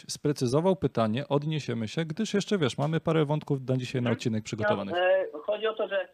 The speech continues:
Speaker 2: gdyby ta moralność tak pochodziła od Boga, e, a nie ze świeckich wartości jakichś, no to czemu w ksią-, w tej książce,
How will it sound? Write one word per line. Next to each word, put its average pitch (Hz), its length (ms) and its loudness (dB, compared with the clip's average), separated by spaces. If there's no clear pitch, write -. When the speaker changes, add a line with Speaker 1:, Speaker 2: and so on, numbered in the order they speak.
Speaker 2:
gdyby 220 420 -6
ta 202 140 -4
moralność 175 640 -2
tak - 180 -10
pochodziła 147 500 -4
od 131 140 -6
Boga, 110 500 0
e, 127 320 -2
a 127 120 2
nie 156 220 -2
ze 147 120 -6
świeckich 160 500 -6
wartości 135 560 -4
jakichś, 113 520 -2
no 156 180 -2
to 180 400 -2
czemu 277 260 -6
w - 80 -20
ksią-, 143 640 -6
w - 20 -20
tej 165 320 -4
książce, 135 580 -4